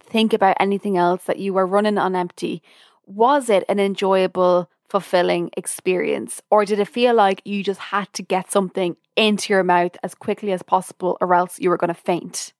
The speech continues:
Many of my clients find that, yes, hunger does need to be present for the meal experience to be enjoyable, but to eat at a level zero or one usually results in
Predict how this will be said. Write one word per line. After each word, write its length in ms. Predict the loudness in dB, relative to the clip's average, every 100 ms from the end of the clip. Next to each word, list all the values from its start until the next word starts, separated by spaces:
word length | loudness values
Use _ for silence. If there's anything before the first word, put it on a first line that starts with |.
| _ _ _ _ 0
Many 300 | 2 2 0
of 120 | 2
my 140 | 0
clients 540 | 0 -4 0 2 0 -4
find 560 | 0 2 2 0 -4 -2
that, 280 | 2 2 2 -4 _ _ _ _ _ -6
yes, 400 | 0 0 0 -8 -12
hunger 500 | -4 0 2 2 2
does 300 | 0 0 -2
need 300 | -2 -2 -4
to 100 | -12
be 100 | -12
present 640 | -4 0 0 0 -6 -8 -18 -20
for 400 | _ 2 4 4
the 140 | 0 -2
meal 340 | 0 2 2
experience 800 | 2 -4 -6 -2 -2 -2 -4 -6 -12 -10
to 100 | -6
be 240 | -4 -6
enjoyable, 720 | -6 -2 2 2 0 -2 -4 -10 _ _ _ _ _ 2
but 300 | 2 2 _ _ _ _ _
to 140 | -6 -4
eat 240 | -2 -2 0
at 120 | 0
a 80 | 2
level 420 | 4 4 4 -2
zero 460 | -2 0 4 4 4 2
or 260 | 0 0
one 580 | -2 2 4 2 0 -6 -12 _ _ -12
usually 580 | -2 0 0 0 0 0
results 580 | -2 2 2 2 -2 -6
in 320 | -2 0 -2